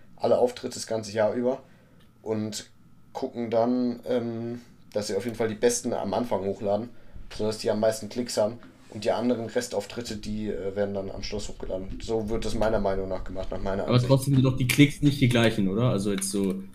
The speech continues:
Speaker 1: Nee.
Speaker 2: die aktiven Klicks. Dann ist immer bei der Sendung, und die Sendung ist natürlich viel mehr, weil dann im Fernsehen läuft auch. Das ist ja das Gleiche auch wie bei der W M zum Beispiel. Die haben ja auch so einen, äh, fifa oder was heißt World Cup, die haben ja auch immer so einen, so einen Kanal. Und, äh, die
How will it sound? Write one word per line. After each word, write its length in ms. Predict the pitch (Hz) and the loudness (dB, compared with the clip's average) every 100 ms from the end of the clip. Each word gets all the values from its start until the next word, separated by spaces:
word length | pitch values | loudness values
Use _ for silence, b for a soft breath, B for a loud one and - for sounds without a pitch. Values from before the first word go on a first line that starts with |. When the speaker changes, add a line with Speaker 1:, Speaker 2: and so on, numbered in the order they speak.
| - - - | -18 -20 -6
Speaker 1:
Nee. 100 | 98 | 2
Speaker 2:
die 100 | 110 | 4
aktiven 480 | 123 - 135 123 - | 4 4 6 6 2
Klicks. 320 | - - - - | -6 -8 -10 0
Dann 140 | 107 | 0
ist 140 | 101 104 | 2 2
immer 240 | 104 120 | 6 6
bei 120 | 101 | 6
der 100 | 107 | 4
Sendung, 260 | 101 113 127 | 4 6 6
und 60 | 107 | 6
die 60 | |
Sendung 220 | 107 127 120 | 4 6 6
ist 60 | |
natürlich 260 | 117 - 104 | 4 0 0
viel 160 | - 107 | 2 4
mehr, 320 | 101 95 92 | 4 0 0
weil 100 | 92 | 0
dann 300 | 95 92 92 B - - | 0 0 -4 B -14 -6
im 80 | - | 2
Fernsehen 360 | 113 117 113 | 4 4 4
läuft 240 | 107 101 98 | 0 -2 -4
auch. 200 | 101 B B B | -6 B B B
Das 120 | 107 | -4
ist 80 | - | 6
ja 100 | 127 | 8
das 140 | 123 | 8
Gleiche 260 | - 123 123 | 6 6 6
auch 140 | 110 123 | 4 4
wie 80 | |
bei 140 | 113 113 | 4 4
der 200 | 110 104 | 4 4
W 100 | 107 | 4
M 100 | 113 | 4
zum 220 | 139 151 | 2 0
Beispiel. 200 | 151 127 | -2 0
Die 80 | 120 | 0
haben 80 | 110 | 2
ja 80 | |
auch 140 | 104 123 | 2 2
so 100 | 127 | 2
einen, 220 | 120 113 | 2 0
äh, 40 | - 57 - - - - | -4 -12 -14 -16 -14 -14
fifa 420 | - - 110 110 98 | -6 -4 -2 0 0
oder 300 | 87 90 - | 0 -4 -6
was 140 | - | -4
heißt 220 | 98 98 | -4 -2
World 180 | 107 117 | 0 0
Cup, 220 | - 107 - | 0 -4 0
die 60 | |
haben 80 | 104 | -2
ja 80 | 95 | 0
auch 120 | 110 | -2
immer 200 | 104 110 | 0 0
so 100 | 107 | 0
einen, 100 | 110 b b b - | -2 b b b -14
so 80 | |
einen 80 | - | -6
Kanal. 440 | - 107 107 110 110 - - | 0 2 2 0 -2 -16 -10
Und, 340 | - 110 110 - | 0 0 0 -2
äh, 300 | - 107 107 - - | 2 2 2 -4 -2
die 320 | 98 98 - | 0 0 -6